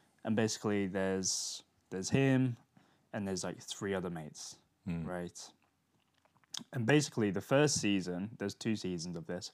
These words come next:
Speaker 1: First season is about, um, so this guy goes to the doctors, ends up getting gonorrhea. <laughs>
Speaker 2: Oh, God.
Speaker 1: Right.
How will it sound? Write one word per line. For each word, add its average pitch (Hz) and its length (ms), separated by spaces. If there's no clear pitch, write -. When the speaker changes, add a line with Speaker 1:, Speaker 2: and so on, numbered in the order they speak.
Speaker 1:
First 135 240
season 101 300
is 95 100
about, 92 400
um, 95 560
so 110 160
this 98 160
guy 98 520
goes 98 200
to - 80
the 92 80
doctors, 131 680
ends 104 220
up 104 100
getting 98 400
gonorrhea. 95 600
<laughs> - 40
Speaker 2:
Oh, 80 280
God. 76 340
Speaker 1:
Right. 101 160